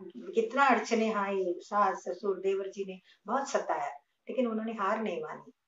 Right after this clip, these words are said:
ये जो महिला में जो शक्ति है, वो शक्ति को जगाना है। अगर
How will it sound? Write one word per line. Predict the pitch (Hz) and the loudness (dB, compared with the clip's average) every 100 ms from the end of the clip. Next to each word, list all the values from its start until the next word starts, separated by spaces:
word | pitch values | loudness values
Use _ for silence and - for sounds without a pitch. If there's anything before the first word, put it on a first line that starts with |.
| _ _ _ 226 | _ _ _ 2
ये | 262 | 4
जो | 269 262 | 4 0
महिला | 202 214 220 254 302 | 0 0 4 4 2
में | 311 | -4
जो | 262 262 | -6 -8
शक्ति | - 196 - - 262 | -4 -6 -6 -8 -6
है, | - 131 _ _ _ _ 196 | -6 -10 _ _ _ _ -6
वो | 190 | -4
शक्ति | 214 214 262 254 | -4 -4 -2 0
को | 254 | 0
जगाना | 175 - - 165 | 0 -2 -4 -6
है। | 165 - _ _ _ - - _ - | -8 -14 _ _ _ -20 -20 _ -8
अगर | 175 190 185 | -4 -2 -4